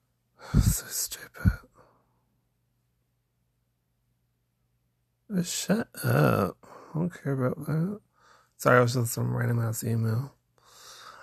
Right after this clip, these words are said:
Um, anyway. Sorry for venting about all that crap, but it's just kinda exhausting for me. So,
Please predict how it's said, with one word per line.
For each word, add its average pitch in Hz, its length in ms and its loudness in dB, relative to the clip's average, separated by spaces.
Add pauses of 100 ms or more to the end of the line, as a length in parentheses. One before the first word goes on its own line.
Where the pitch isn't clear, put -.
(140)
Um, 139 560 6 (960)
anyway. 120 680 2 (1120)
Sorry 165 540 10
for 143 520 4
venting 135 440 0
about 131 240 0
all 127 80 2
that 113 160 0
crap, 131 260 -2
but 143 120 4
it's 165 120 2
just - 300 0
kinda 131 400 0 (720)
exhausting - 720 -2
for - 140 -10
me. - 260 -6 (1000)
So, 165 800 10